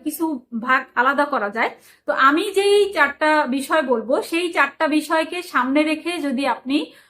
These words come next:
প্রস্তুতি নেন, আপনি খুব সহজেই পঁয়ষট্টি টার্গেটটা ফুলফিল করতে পারবেন। প্রথমত যেটা আমি বলবো সেটা হচ্ছে বাংলা গ্রামার।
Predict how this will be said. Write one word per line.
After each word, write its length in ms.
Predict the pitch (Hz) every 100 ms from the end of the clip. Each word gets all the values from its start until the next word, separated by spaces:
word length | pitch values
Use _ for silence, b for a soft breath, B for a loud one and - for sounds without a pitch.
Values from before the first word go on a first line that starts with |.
| _
প্রস্তুতি 520 | 302 320 - 339 349
নেন, 300 | 302 240 -
আপনি 300 | 254 240 330
খুব 320 | - 349 392
সহজেই 760 | - - 240 247 277 349 427 466 B B
পঁয়ষট্টি 540 | 254 254 262 302 294 359
টার্গেটটা 600 | 311 254 254 285 - 415
ফুলফিল 460 | - 294 294 330
করতে 280 | 311 294 277
পারবেন। 400 | 269 196 196 - - b b b _
প্রথমত 560 | 330 349 415 415 403 392
যেটা 200 | 392 381
আমি 140 | 381
বলবো 260 | 370 381 440
সেটা 220 | 403 320
হচ্ছে 300 | 320 320 302
বাংলা 560 | 233 240 240 285 311
গ্রামার। 380 | 277 240 214 202